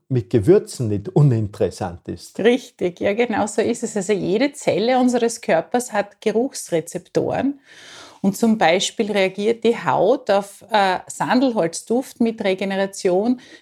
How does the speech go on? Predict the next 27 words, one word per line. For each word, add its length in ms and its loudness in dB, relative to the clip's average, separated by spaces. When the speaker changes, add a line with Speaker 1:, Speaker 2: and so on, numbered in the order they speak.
Speaker 2:
Die 100 0
Leberzellen 800 0
reagieren 500 0
zum 240 -6
Beispiel 580 0
auf 220 -2
Zitronenduft. 1200 0
Das 120 2
ist 160 4
das, 160 6
was 120 2
Professor 460 0
Hart 360 -2
herausgefunden 840 2
hat. 240 -2
Sehr, 200 2
sehr 100 0
spannend. 480 -2
Speaker 1:
Und 200 6
die 140 6
Darmzellen 800 4
auf 160 6
Speaker 2:
Ja, 200 8
genau. 140 10
Speaker 1:
Kümmel. 200 6
Speaker 2:
Ja, 320 8
Speaker 1:
Nicht? 120 8